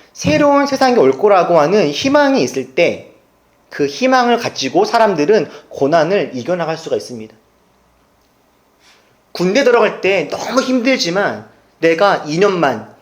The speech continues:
일 년 반만 버티면 "그래, 나갈 수 있어" 라는 마음이 있으니까 군대에서 욕을 하고 뭐라고 해도 버티는 거예요. 끝까지. 그런데 정말 죽기 살기 노력해서 어떤 원하는 목표점까지 왔는데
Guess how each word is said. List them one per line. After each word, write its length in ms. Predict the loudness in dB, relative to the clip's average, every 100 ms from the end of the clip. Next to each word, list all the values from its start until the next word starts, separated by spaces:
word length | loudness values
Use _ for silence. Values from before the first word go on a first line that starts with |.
| -8
일 140 | -2
년 140 | 0
반만 300 | 0 0 0
버티면 640 | 0 -4 -4 0 0 0 -6 -16 -14
"그래, 220 | -2 0
나갈 280 | 2 0 0
수 120 | -2
있어" 460 | -10 -4 -2 -2 -4
라는 280 | 0 2 2
마음이 260 | 2 2 -2
있으니까 640 | -4 -6 -6 -2 -2 -2
군대에서 640 | -4 -2 2 2 2 0 0
욕을 300 | 0 2 2
하고 260 | 2 0
뭐라고 400 | -2 0 0 0
해도 560 | -2 0 0 0 -4 -20 -8
버티는 540 | -4 -4 -4 -2 -2
거예요. 320 | -2 -6 -10 -6
끝까지. 460 | -4 -2 -4 -6 -10 -16 _ -20 -20 -20 _ _ _ _ _ _ _ _ _ _ _ _ _ _ _ _ _ _ _ _ _ -4
그런데 380 | 0 2 0
정말 560 | 0 0 0 2 2 0
죽기 380 | -4 -8 -4 -2
살기 320 | 2 0 0
노력해서 640 | 0 0 0 -2 2 2 2
어떤 380 | 0 0 2
원하는 500 | 4 4 4 4 2
목표점까지 580 | 0 -2 -2 -2 0 0
왔는데 880 | 2 2 4 2 2 0 -2 -10 -20